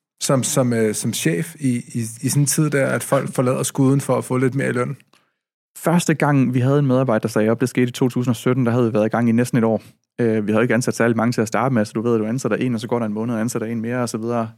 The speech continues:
Speaker 2: Øh, så vi havde været i gang i cirka et år, da vi fik den første opsigelse i selskabet. Og det har vi nogle gange grinet lidt af, fordi det var et chok for os.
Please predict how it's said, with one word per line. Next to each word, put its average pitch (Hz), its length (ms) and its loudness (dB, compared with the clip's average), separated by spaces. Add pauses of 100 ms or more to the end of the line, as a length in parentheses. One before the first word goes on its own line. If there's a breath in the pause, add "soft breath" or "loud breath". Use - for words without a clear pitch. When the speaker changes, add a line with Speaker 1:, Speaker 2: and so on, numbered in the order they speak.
(120)
Speaker 2:
Øh, 107 220 2
så 131 120 -4
vi 123 60 -2
havde 127 120 2
været 123 100 2
i - 20 0
gang 147 200 0
i 135 40 -2
cirka 147 340 0
et 110 80 0 (100)
år, 131 280 2 (800)
da 110 260 2
vi 113 140 0
fik 120 140 -2
den 127 80 -2
første - 320 -2
opsigelse 104 480 -4
i 104 40 -2
selskabet. 107 600 -2 (840)
Og 123 340 2 (260)
det 151 60 2
har - 20 4
vi 156 80 2
nogle 170 140 2
gange 175 200 2
grinet 190 300 4
lidt 160 100 4
af, 156 200 4
fordi 147 440 0 (560)
det 143 80 2
var 147 80 2
et 139 80 0
chok - 260 0
for - 120 -2
os. - 320 -6